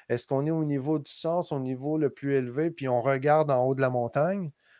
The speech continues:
ou est-ce qu'on est dans la vallée en train de marcher, puis on fait confiance qu'on se fait regarder du haut de la montagne par notre plus grande partie, la plus consciente ?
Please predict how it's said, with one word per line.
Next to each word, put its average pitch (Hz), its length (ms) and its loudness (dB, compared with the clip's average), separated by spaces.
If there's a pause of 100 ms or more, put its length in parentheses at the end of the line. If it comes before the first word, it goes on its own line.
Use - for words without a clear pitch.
(120)
ou 127 120 4
est-ce 135 140 2
qu'on 139 220 0
est 147 80 2
dans 139 120 8
la 127 160 8
vallée 127 380 4
en 135 140 4
train 131 180 -2
de 127 60 -4
marcher, 143 580 0 (640)
puis 131 320 -2
on 131 100 0
fait 131 200 0
confiance 151 600 2
qu'on 127 140 -2
se - 100 -10
fait 131 120 0
regarder 123 480 0
du 123 100 -4
haut 123 120 2
de 123 40 -4
la 123 100 0
montagne 123 440 -2
par 120 180 0
notre 117 180 -8
plus 117 140 -8
grande 117 260 -4
partie, - 380 -6
la 123 140 -2
plus - 140 -16
consciente ? 123 680 -8